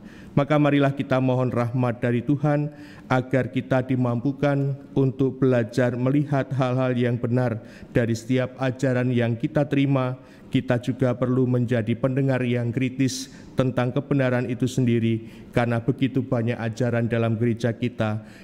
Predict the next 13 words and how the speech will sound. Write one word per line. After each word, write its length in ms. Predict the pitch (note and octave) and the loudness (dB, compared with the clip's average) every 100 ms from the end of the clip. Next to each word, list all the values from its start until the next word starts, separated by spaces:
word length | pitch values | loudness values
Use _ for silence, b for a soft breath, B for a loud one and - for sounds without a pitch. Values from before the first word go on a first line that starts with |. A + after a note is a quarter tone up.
| B | B
yang 240 | B2 A2+ | 0 0
akan 400 | A2 A2+ A#2+ A#2+ | -2 -2 0 2
membantu 400 | A#2 A2+ A2 A#2+ | 2 2 0 -2
kita 480 | - - A#2 A#2 A2 | -4 -4 -2 -2 -4
semakin 560 | - B2+ A2+ A2 A#2 A2+ | -4 -2 -2 -2 0 0
mantap 640 | G#2+ G#2+ A2 G#2+ - - | 0 -2 -4 -4 -8 -2
dalam 400 | A#2 A2 G#2+ G#2+ G#2+ | 0 2 0 -2 0
menanggapi 800 | A#2 A2+ A2+ A2 G#2 - G#2+ G#2+ G#2+ | 0 0 0 0 -2 0 0 0 0
panggilan 480 | A2 A2 G#2+ G#2 | 0 0 2 0
Tuhan 400 | G#2 C#3+ C3 A#2 A#2 B B - | 0 0 2 0 -2 B B -4
sebagai 480 | C3 - G#2+ A2 | -2 0 -2 -2
imam, 560 | G#2+ A#2 A2+ G#2 G#2 - | 0 2 2 2 -2 -2
nabi, 480 | A2 G#2+ G#2 G#2+ | -2 -2 0 0